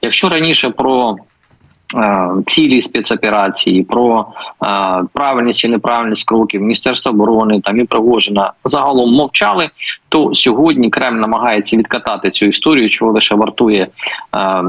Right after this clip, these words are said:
до прикладу, зачитування з темників новин кількома там каналами регіональними подій в Білгородській області, коли вони, ну, один в один читають слово в слово, навіть як роботи.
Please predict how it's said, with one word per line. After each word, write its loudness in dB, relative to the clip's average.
до 2
прикладу, 0
зачитування 0
з -4
темників -2
новин 2
кількома -2
там -2
каналами 0
регіональними -2
подій 2
в 2
Білгородській 2
області, 2
коли 0
вони, 0
ну, 4
один 4
в 4
один 2
читають -2
слово 2
в -2
слово, 2
навіть 0
як -4
роботи. 2